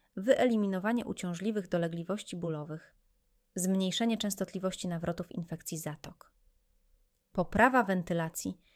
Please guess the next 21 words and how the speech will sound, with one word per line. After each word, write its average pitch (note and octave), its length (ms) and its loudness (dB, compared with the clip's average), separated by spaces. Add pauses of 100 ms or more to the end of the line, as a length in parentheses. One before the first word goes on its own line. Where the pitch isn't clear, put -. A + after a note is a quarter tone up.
(160)
i G3 100 -4
drenażu F#3 460 2
zatoki E3+ 360 -2
szczękowej. E3 680 -8 (1000)
Warto F#3 460 4
wiedzieć, D#3+ 580 -2 (640)
zabieg D4+ 520 6
metodą G3 420 4
Caldwell-Luka F3 1000 2 (340)
sprawdza A#3 500 2
się G#3+ 160 -4
szczególnie G#3 540 0
w - 80 -10
przypadku - 480 -4
zmian F3+ 300 0
zlokalizowanych F3 800 -2
w - 40 -20
trudno B3+ 300 6
dostępnych F3+ 500 -2
częściach E3+ 380 -4
zatoki, E3+ 540 -4